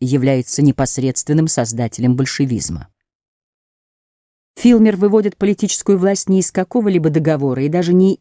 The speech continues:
из какого-либо утверждения общественного блага, но исключительно из власти отца над своими детьми.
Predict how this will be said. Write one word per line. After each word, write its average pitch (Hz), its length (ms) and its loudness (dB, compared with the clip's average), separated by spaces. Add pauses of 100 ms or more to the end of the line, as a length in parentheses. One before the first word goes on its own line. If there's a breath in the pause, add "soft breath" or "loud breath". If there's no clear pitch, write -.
(120)
из 208 320 0
какого-либо 185 720 0
утверждения 208 760 0
общественного 240 720 -2
блага, 151 500 -2 (360 soft breath)
но 151 200 0
исключительно 151 840 -2
из 131 260 -4
власти 120 520 -4
отца 117 540 -6 (260 soft breath)
над 117 160 -2
своими 107 400 -4
детьми. 147 420 0